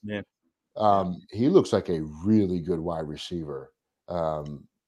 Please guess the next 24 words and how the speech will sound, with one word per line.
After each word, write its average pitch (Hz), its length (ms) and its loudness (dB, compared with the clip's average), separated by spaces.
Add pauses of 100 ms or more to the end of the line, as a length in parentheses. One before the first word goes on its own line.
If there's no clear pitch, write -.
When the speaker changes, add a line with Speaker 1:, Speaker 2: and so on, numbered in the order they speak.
Speaker 2:
you 104 120 -2
know, 76 300 -4
now 101 180 0
we 101 60 0
gotta 98 120 0
get 92 120 0
a 80 40 -6
quarterback 101 460 2
and 90 100 -6
get 95 80 -2
him 85 80 -2
the 80 60 -4
ball 104 260 6
consistently, 80 840 -6 (460)
but 90 120 -2
I 101 80 -2
think 107 180 0
he's 107 220 0
going 85 200 -4
to 73 80 -12
be 73 200 -6
an 71 100 -6
absolute 78 480 -8
stud. 90 420 -4